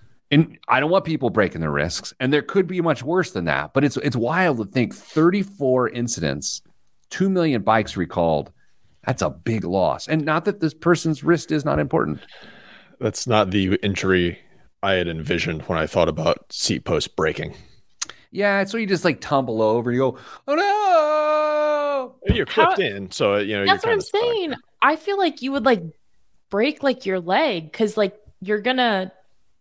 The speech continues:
Speaker 3: 'cause you're s-, you're stuck to the bike.
Speaker 1: Well, just like you taking your cat to the vet,
Speaker 3: Oh, boy.
Speaker 1: Peloton fixed this. Right, Dame? Was that a callback? Did that work?
Speaker 2: Yeah, that's
Speaker 1: Okay,
Speaker 2: great.
Speaker 1: good.
Speaker 2: Yeah.
Speaker 3: He's still salty. It's fine.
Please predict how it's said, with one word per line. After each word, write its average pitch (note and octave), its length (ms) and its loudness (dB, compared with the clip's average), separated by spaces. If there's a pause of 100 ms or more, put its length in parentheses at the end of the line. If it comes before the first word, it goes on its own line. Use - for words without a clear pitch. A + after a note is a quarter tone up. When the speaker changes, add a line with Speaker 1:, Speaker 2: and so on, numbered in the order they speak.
Speaker 3:
'cause D4 160 2
you're C#4+ 120 2
s-, - 280 -4
you're A#3 160 0
stuck F4+ 340 2
to C#4+ 100 -6
the B3 60 -2
bike. E4+ 600 -2 (1120)
Speaker 1:
Well, C2+ 400 -8 (760)
just G2 260 0
like G#2 280 4
you G#2 80 -4
taking A2 320 2
your G#2 120 0
cat A#2 340 0
to G#2+ 80 -8
the G#2+ 100 -2
vet, G2 520 0 (140)
Speaker 3:
Oh, G#3 260 0
boy. D3+ 360 -2 (360)
Speaker 1:
Peloton F#2+ 420 2
fixed - 420 -4
this. - 420 -2 (1120)
Right, F2 180 0
Dame? G#2 220 0
Was E2+ 100 0
that F2 80 4
a E2+ 40 -2
callback? G2 540 0
Did C#2 100 -4
that D2 140 0
work? E3 120 4
Speaker 2:
Yeah, D3 100 4 (220)
that's D3+ 200 -2
Speaker 1:
Okay, - 100 -12
Speaker 2:
great. - 160 0 (160)
Speaker 1:
good. - 120 -8 (100)
Speaker 2:
Yeah. - 140 2 (460)
Speaker 3:
He's G#3+ 180 0
still F#3 180 0
salty. - 400 -4
It's - 160 -4
fine. - 440 -2